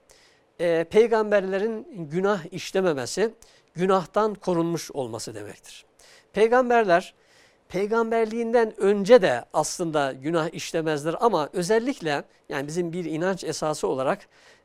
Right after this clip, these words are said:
e, günahsız olmaları peygamberlikten, e, sonradır. Çünkü onlar eğer günahkar olmuş olsalar insanların bir, e, güveni kalmaz. Başka günahların da potansiyel olarak işleme ihtimalleri söz konusu olabilir.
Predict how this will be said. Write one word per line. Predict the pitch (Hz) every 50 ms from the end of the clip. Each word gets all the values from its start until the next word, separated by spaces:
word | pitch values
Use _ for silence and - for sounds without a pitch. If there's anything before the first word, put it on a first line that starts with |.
| _ -
e, | 156 147 147 147 143 135 131
günahsız | 139 160 180 180 180 170 - - 240 214
olmaları | 160 165 165 156 156 160 156 151 160 180 226 226 -
peygamberlikten, | - 185 180 170 170 165 170 170 165 160 160 160 - - 170 160 139 117 117 -
e, | 120 117 113 107
sonradır. | - - 156 135 113 113 110 135 190 - - _ - - - - _ -
Çünkü | - 208 208 190 190
onlar | 156 160 175 180 196 208 190
eğer | 147 160 165 170 165
günahkar | 143 147 156 160 156 143 - 208 220
olmuş | 185 139 143 135 131 127 -
olsalar | 120 135 135 123 - 151 147 170 208 208 - _ _ _ _ _ _ _ -
insanların | 156 160 151 - 170 170 165 165 170 185 180 175 160
bir, | 170 160 156 - 135
e, | 143 135 131
güveni | 127 123 131 135 147 147 165 185
kalmaz. | 180 190 180 180 180 185 180 185 180 - - _ _ _ _ _ _ -
Başka | 139 143 - - - 196
günahların | 175 160 170 170 160 143 135 156 160 160 180 185 180
da | 165 156 -
potansiyel | - 143 - - 165 156 - - 165 175 180 180 180
olarak | - 165 147 139 135 127 117 - -
işleme | 170 139 - - 165 160 170 180
ihtimalleri | 120 156 147 - - 175 151 151 151 147 156 175 202 190
söz | - 202 185 -
konusu | - 190 185 170 - 190
olabilir. | 175 175 185 185 180 185 202 190 -